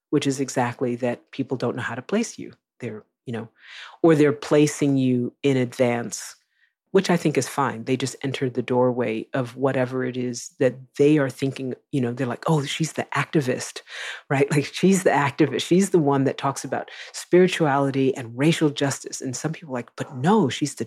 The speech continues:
Dharma teacher." And that's the lens that they come in, or they're like, "No, no, I was at this, like, conference on, on, you know, ecology, and she was talking about the planet and making all of these, you know, relationships to,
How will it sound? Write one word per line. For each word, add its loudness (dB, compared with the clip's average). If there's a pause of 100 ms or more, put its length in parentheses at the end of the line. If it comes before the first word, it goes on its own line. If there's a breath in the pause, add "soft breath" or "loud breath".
Dharma 4
teacher." -8 (580 loud breath)
And 2
that's 0
the 4
lens 2
that -2
they 0
come -4
in, -4
or -2
they're -8
like, -8
"No, 0 (120)
no, 0
I 2
was -2
at -8
this, -4
like, -8 (540)
conference -2
on, -2
on, -8
you -12
know, -12 (180)
ecology, -2
and -8
she -4
was -6
talking -6
about -4
the -10
planet -2
and -6
making -4
all -8
of -12
these, -8 (560 loud breath)
you 2
know, 2
relationships 0
to, -4